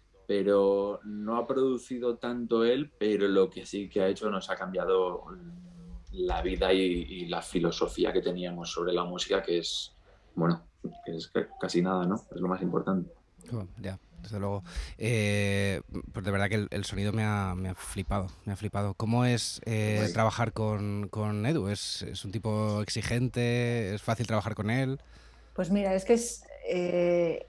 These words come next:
Speaker 3: es una persona súper exigente. Además, cu-, bueno, cuando lo co-, le conocimos, eh, fuimos, eh, a su estudio, nos invitó, pues, para tener una charla, nos estuvo poniendo música y tal. Pero yo, vamos, imagino, Javi, que tú tendrías la misma percepción. Un tío majísimo,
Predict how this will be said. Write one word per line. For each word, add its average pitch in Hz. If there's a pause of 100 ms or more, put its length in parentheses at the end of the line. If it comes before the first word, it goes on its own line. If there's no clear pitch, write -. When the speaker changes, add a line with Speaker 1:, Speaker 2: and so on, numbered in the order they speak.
(120)
Speaker 3:
es 220
una 254
persona 196
súper 180
exigente. 233
Además, 202
cu-, 240
bueno, 202
cuando 170
lo 170
co-, 165
le 170
conocimos, 226 (440)
eh, 165
fuimos, 190
eh, 180
a 180
su 180
estudio, 208
nos 180
invitó, 196
pues, 185
para 151
tener 160
una 151
charla, 196
nos 180
estuvo 170
poniendo 160
música 196
y 190
tal. 233 (1200)
Pero 180 (200)
yo, 214
vamos, 196
imagino, 208
Javi, 220
que 233
tú 196
tendrías 196
la 196
misma 196
percepción. 208
Un 208
tío 226
majísimo, 247